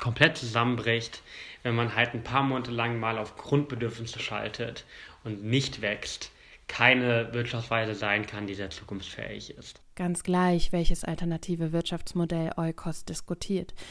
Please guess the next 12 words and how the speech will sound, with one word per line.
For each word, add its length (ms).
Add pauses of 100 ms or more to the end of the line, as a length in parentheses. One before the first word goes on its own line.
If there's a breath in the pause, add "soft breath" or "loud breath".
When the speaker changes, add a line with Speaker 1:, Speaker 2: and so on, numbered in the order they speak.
(300 loud breath)
Speaker 2:
In 180
jedem 380
Fall 360
hat 140
die 140
Krise 440
Lukas 520
vor 180
allem 340
eins 280
deutlich 480
gemacht. 500